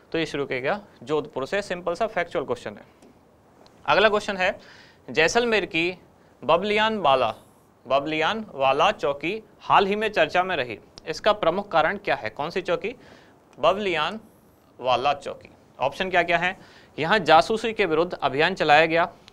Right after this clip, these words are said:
यहाँ बॉर्डर पर बॉर्डर रिट्रीट सेरेमनी शुरू की गई, यहाँ महिला चौकी की स्थापना की गई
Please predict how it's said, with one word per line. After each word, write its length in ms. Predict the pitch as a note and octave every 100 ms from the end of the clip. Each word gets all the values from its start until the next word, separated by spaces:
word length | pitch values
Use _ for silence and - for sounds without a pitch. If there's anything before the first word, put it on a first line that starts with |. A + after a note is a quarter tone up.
| -
यहाँ 220 | C3+ D#3 G3+
बॉर्डर 360 | D3+ F3 G#3
पर 380 | G3+ G3 G3+ - - - _ _
बॉर्डर 320 | C3+ D#3+ G3
रिट्रीट 500 | F#3 F3 E3+ F3+ A3+
सेरेमनी 680 | - - - D#3 D#3 F3+ F#3
शुरू 220 | - E3+
की 180 | F#3 F3+
गई, 220 | E3 F3 G3+ - - -
यहाँ 240 | C#3 F#3+
महिला 420 | G#3 C#3+ C3 D#3+ G#3+
चौकी 260 | F#3+ F#3
की 80 | F3+
स्थापना 380 | - - C#3+ D#3
की 160 | D3 C#3
गई 220 | D3